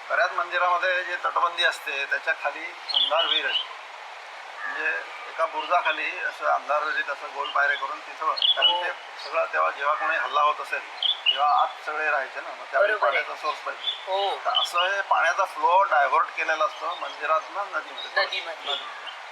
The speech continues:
Speaker 1: असं खूप ठिकाणी सापडलं, कारण ही त्या नंदी-, म्हणजे मंदिराची आणि, अ, नदीची, अ, हे जोड आहे.
Speaker 2: वैशिष्ट्यपूर्ण.
Speaker 1: हा, वैशिष्ट्यपूर्ण आहे. आणि आता वैशिष्ट्यपूर्ण एक त्यात आहे ते धोमचं नरसिंह मंदिर, तर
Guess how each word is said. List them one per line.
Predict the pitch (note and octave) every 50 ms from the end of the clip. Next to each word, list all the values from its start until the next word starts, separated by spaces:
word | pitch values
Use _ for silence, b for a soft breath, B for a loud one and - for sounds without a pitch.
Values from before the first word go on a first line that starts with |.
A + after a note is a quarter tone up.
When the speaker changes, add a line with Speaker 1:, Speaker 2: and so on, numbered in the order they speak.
| - -
Speaker 1:
असं | - - G3 -
खूप | - - - -
ठिकाणी | E3 D#3+ E3+ E3 D#3+ D3+
सापडलं, | D3 - - - - - - - - - - - C#3
कारण | C#3 - - - - - - - - - - - F3
ही | G3 G3 -
त्या | G#3 G3 G3
नंदी-, | G3+ F3+ E3 - - - - - - -
म्हणजे | - C#3+ C#3+ D#3 D#3+
मंदिराची | D3+ D3+ D3+ D#3+ E3 D#3+ E3 D#3+ - F3 F3 F3
आणि, | E3 E3 F3 F#3+
अ, | F#3+ - D3+ C#3+ C#3 C3+ C3+ C3+ B2+ B2+ B2 B2 A#2+ A2+ B2 A#2+ A#2 - - - - - C#3
नदीची, | C#3 - D#3+ - - - - - - - - - -
अ, | - - - - -
हे | - - D3 C#3
जोड | - - - - - - D#3 D3 C#3+
आहे. | - - - - - - - -
Speaker 2:
वैशिष्ट्यपूर्ण. | F#3 F3+ - - - - - - - A3+ - C#3 C3+
Speaker 1:
हा, | -
वैशिष्ट्यपूर्ण | G#3+ G#3 G#3 G3+ - - D3+ - C#3 C3+ C3 B2+
आहे. | - -
आणि | - - C3+
आता | B2+ - C3+
वैशिष्ट्यपूर्ण | - C#3 C#3 C#3+ D3+ D3+ - - D#3 D#3 D#3+ D#3 D#3 D#3+
एक | D#3+ E3 D#3+ - - -
त्यात | E3 D#3+ D3+ - E3+ - -
आहे | D#3 C#3+ D3 D3+ D3+ D#3
ते | D3+ D#3 D#3 D#3+ D#3+ - - - - - - - - - -
धोमचं | C3+ D3 D#3 D3+ - D#3+ D#3
नरसिंह | C#3+ C#3+ - - D#3 D#3 D#3+
मंदिर, | D3+ C#3+ - C#3 C3+ B2 - - - - - - - - - - -
तर | -